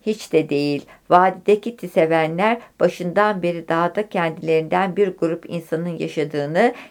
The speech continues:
gelenekleri koruduğunu ve ruhlarla derin ilişkide olduğunu biliyorlardı." Bana kalırsa bu hikaye senin sinirlerine,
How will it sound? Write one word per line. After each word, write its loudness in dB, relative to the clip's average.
gelenekleri 2
koruduğunu 0
ve 6
ruhlarla 0
derin -2
ilişkide -6
olduğunu 0
biliyorlardı." 4
Bana 4
kalırsa 0
bu 2
hikaye -2
senin -6
sinirlerine, 2